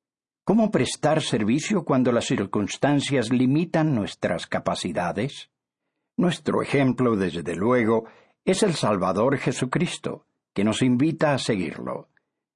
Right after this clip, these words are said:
Véase Mateo, capítulo cuatro, versículo diecinueve. Aunque no compartimos su divino llamamiento, podemos compartir su ministerio.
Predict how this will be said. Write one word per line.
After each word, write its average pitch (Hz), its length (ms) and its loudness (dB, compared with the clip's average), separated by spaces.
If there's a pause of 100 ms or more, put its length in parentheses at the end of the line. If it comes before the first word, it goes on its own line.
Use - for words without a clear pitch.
Véase 127 500 0
Mateo, 131 720 0
capítulo 87 540 -6
cuatro, - 580 0 (140)
versículo 143 720 0
diecinueve. 98 880 -4 (840)
Aunque 175 320 2
no 214 140 2
compartimos 117 1080 0
su 98 220 -4
divino 95 420 0
llamamiento, 98 760 0 (440)
podemos 190 420 2
compartir 120 640 0
su - 140 -2
ministerio. 101 840 -2